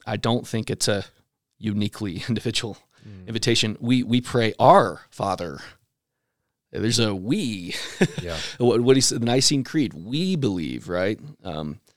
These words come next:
Speaker 1: once again, that individualism peering through.
Speaker 2: That's right.
Speaker 1: To, let's see, the individual invitation to take my yoke upon you. Okay. That's, <laughs> let's see. "Come un-,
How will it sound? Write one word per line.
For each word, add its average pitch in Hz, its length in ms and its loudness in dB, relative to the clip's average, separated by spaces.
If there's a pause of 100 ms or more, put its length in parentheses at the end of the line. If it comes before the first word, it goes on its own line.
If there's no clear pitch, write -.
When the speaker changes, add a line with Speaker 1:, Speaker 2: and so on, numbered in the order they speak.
(400)
Speaker 1:
once 104 200 -4
again, 107 180 -2
that 98 140 -2
individualism 92 1000 -2 (840)
peering 92 360 -4
through. 78 380 -6 (140)
Speaker 2:
That's - 200 -14
right. 85 220 -14
Speaker 1:
To, 107 340 0
let's 117 220 -2
see, 90 160 -2
the 92 140 -6
individual 139 420 0
invitation 113 380 -2
to - 80 -10
take - 360 -2
my 120 220 0
yoke 110 480 -2
upon 104 400 -6
you. 80 360 -10 (1600)
Okay. 92 420 -6 (760)
That's, - 420 -2 (260)
<laughs> - 260 -20
let's - 160 -10
see. - 240 -4 (1300)
"Come 147 320 2
un-, 131 300 0